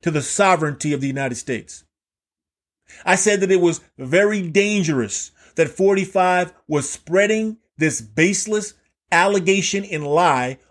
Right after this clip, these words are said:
of voter fraud and saying that he was cheated. I said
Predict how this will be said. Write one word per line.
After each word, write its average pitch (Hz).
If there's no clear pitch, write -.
of 135
voter 175
fraud 127
and 175
saying 190
that 175
he 180
was 156
cheated. 143
I 208
said 185